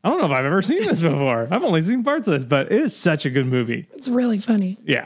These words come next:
Speaker 1: really, really good. So, uh, it's Sunny's, it's June's pick this week. We'll see what happens.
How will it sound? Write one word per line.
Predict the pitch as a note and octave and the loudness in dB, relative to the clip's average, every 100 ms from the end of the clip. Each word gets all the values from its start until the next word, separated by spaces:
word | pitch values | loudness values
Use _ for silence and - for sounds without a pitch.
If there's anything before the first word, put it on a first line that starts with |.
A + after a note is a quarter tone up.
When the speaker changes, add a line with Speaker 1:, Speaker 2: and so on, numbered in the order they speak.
| D3+ | -8
Speaker 1:
really, | F#3+ D3 D3+ B2+ | -2 2 2 0
really | A#2 A#2 | -2 -4
good. | C3 C3 B2+ | -8 -10 -4
So, | C#3+ B2 A2+ D#3+ A3+ - _ _ | 0 0 -2 -6 -14 -20 _ _
uh, | B2 B2+ C3 B2+ | -4 -2 -2 -4
it's | C3 | -6
Sunny's, | - F3 D#3+ D3+ C#3 | -2 0 2 0 -4
it's | C#3+ | -4
June's | E3 F3 - | 0 0 2
pick | D3+ - | -2 -2
this | B2 | -2
week. | A#2+ G#2+ | 0 -2
We'll | A2+ | -6
see | - | -6
what | A2+ | -6
happens. | G#2+ - - | -6 -10 -14